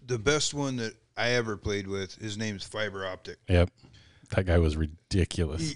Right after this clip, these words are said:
Speaker 1: He, wasn't he?
Speaker 2: <laughs>
Speaker 1: So
Speaker 2: Fucking was.
Speaker 1: we were playing Capture the Flag on Bog.
Speaker 2: On Bog.
Speaker 1: He
Speaker 2: So, you know,
Speaker 1: stand-
Speaker 2: Bog has that back end of the map where there's that one junk pile.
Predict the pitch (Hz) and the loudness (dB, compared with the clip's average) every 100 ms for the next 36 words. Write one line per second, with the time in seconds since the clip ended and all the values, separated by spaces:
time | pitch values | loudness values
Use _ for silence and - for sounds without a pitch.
0 | - - - 123 127 139 147 131 - - | -10 -16 -8 -2 -2 2 2 0 -4 -10
1 | _ - - 175 170 147 - 104 90 73 | _ -8 0 4 6 6 4 0 -4 -6
2 | - 139 170 190 170 170 143 131 123 107 | -4 6 8 8 6 0 -2 -2 -4 -8
3 | - - _ _ _ 123 123 - 135 117 | -18 -20 _ _ _ 0 0 -2 -10 -10
4 | - 117 95 90 - _ _ 117 107 92 | -2 0 0 -2 -10 _ _ -6 -6 -4
5 | 104 92 82 87 _ 90 92 92 80 85 | -2 -2 -4 -12 _ 4 8 8 6 0
6 | 113 - - 170 196 - 196 143 131 104 | -8 -8 0 2 2 2 6 8 8 4
7 | 110 104 110 95 95 95 87 98 95 107 | 2 2 0 0 0 -2 0 0 0 -2
8 | 101 95 90 90 90 - 90 87 82 98 | -2 -2 0 2 4 4 4 4 2 0
9 | 95 95 90 87 87 82 - - 95 95 | 2 2 0 0 2 2 0 0 2 2
10 | 107 | 0